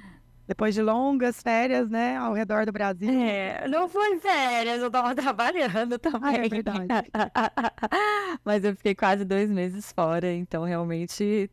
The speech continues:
Speaker 2: tava meio que uma fenda temporal. <laughs>
Speaker 1: Bom, hoje a gente tem um dilema curtinho aqui, mas acho que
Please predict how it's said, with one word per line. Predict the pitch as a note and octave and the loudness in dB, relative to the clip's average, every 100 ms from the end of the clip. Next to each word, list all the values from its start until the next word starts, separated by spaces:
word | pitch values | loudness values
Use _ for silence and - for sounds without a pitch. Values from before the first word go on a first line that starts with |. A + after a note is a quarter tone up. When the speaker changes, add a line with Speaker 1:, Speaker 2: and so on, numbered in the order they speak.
| - | 0
Speaker 2:
tava | F#3+ G3 G3 | 2 2 0
meio | F#3+ G3+ | 0 -2
que | - A3 G3+ | -2 0 2
uma | F#3 G#3 | 0 -2
fenda | - G3+ G#3+ | -2 -2 0
temporal. | G#3+ A3 A#3 A#3+ F#3+ G3+ - _ - | -2 -2 0 2 2 0 -2 _ -12
<laughs> | - C#4 - C4 - - _ _ _ - _ | -4 -2 0 0 -2 -4 _ _ _ -20 _
Speaker 1:
Bom, | A3+ D#4+ F#3 F3 - | 6 6 6 -2 0
hoje | C4+ D4+ | 2 2
a | |
gente | D4+ - | -4 -2
tem | D4+ | 0
um | D4 | 2
dilema | B3+ B3+ A#3+ | 2 2 0
curtinho | A#3+ C4 - - A#3+ A3+ | 0 -2 -2 -2 0 -2
aqui, | - G#3+ A#3 G#4 - _ _ _ - | -2 0 0 0 -6 _ _ _ 0
mas | A#3+ A#3 | 2 4
acho | A#3+ A#3+ | 4 2
que | - B3 | 0 -2